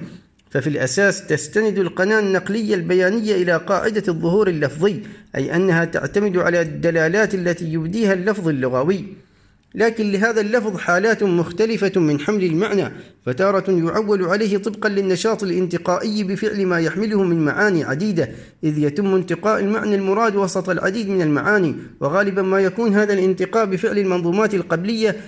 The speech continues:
أو لأدنى مناسبة تذكر، وهو الحال الذي يمارسه العرفاء وبعض الاتجاهات المعاصرة بطلاقة، وتستعين لذلك بقاعدة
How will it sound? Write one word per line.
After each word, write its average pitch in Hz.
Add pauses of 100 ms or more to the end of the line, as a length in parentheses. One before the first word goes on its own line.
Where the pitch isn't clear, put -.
(180)
أو 156
لأدنى 196
مناسبة 190
تذكر، 180 (1000)
وهو 151
الحال 208
الذي 190
يمارسه 180
العرفاء 165 (200)
وبعض 170
الاتجاهات 170
المعاصرة 190
بطلاقة، 170 (260)
وتستعين 147
لذلك 202
بقاعدة 175